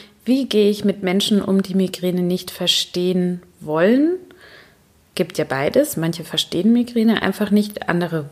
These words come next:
wollen sie auch nicht verstehen. Dieses Thema scheint euch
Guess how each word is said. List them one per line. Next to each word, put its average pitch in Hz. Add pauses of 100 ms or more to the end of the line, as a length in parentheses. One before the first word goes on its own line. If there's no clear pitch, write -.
wollen 147
sie -
auch 226
nicht 226
verstehen. 240 (800)
Dieses 220
Thema 196
scheint 220
euch 202